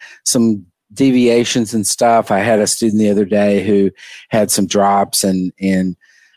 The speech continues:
uh, a withdrawal over a whole semester that they wanted to address, and it was because of some health problems of her mother and,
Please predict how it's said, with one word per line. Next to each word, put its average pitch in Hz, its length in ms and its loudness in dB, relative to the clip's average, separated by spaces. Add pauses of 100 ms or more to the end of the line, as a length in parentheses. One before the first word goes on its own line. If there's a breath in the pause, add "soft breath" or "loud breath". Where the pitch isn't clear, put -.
(140 soft breath)
uh, 92 240 0
a 202 80 0
withdrawal 104 720 2
over 95 200 0
a 92 80 0
whole 101 200 0
semester 101 600 -2
that 92 160 -4
they 98 120 -2
wanted 95 300 -2
to 92 140 -2
address, 104 640 0
and 90 80 -2
it 87 120 -6
was 90 120 -8
because 90 480 -2
of 87 120 -4
some 92 160 -4
health 101 260 -2
problems 90 340 -4
of 82 140 -12
her 80 160 -20
mother 117 540 2
and, 87 200 -2